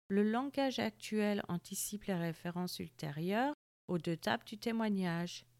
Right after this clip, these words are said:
qui ont donné leur nom à l'arche du témoignage, dans lequel ils ont été placés,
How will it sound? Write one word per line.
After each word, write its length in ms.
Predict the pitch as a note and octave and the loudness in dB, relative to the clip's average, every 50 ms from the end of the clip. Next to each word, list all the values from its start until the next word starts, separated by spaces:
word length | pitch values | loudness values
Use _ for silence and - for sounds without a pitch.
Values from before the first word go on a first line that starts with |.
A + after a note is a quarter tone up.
| _ - | _ -8
qui 180 | - F#3+ F#3+ | -2 2 2
ont 140 | F#3 F3+ F3+ | 4 4 2
donné 320 | E3 F3 F#3 F#3 F#3+ F#3+ | 2 0 2 2 2 2
leur 240 | F3+ F3 E3+ D#3+ E3+ | 2 2 0 0 0
nom 320 | E3 F3+ G3 G#3+ A#3+ C#4+ - _ - | 0 0 0 0 -2 -4 -6 _ -4
à 100 | F3+ E3+ | -2 0
l'arche 260 | E3+ F3 F3 F3 - | 0 -2 -4 -4 -6
du 120 | - E3+ | -6 -8
témoignage, 800 | E3 - - E3+ D#3+ D#3 D3 D3 D#3+ F3 F#3+ A3 B3 C4 - - _ _ _ _ - | -6 -4 -4 -2 -2 -2 -2 -2 -2 0 0 -2 -2 -4 -8 -12 _ _ _ _ -14
dans 280 | F3+ E3+ F#3+ F#3+ G3 G3 | -4 -2 0 2 4 4
lequel 640 | G3+ G3+ G3+ G3 - - - A#3+ A#3 A3+ A3+ A3+ - | 4 4 2 0 -2 -2 -2 0 2 2 0 -2 -2
ils 280 | - F#3 F#3 F3 E3+ F#3 | -2 -2 -2 -2 -2 -2
ont 100 | F#3 F#3 | 0 0
été 280 | F3+ F3+ - - F#3 | 0 0 0 -2 -2
placés, 720 | E3+ - - E3+ D#3+ D#3+ - - - - A3+ C4+ D#4+ F4+ | -2 -2 -4 -4 -4 -2 -4 -4 -2 -2 -2 -2 -2 -2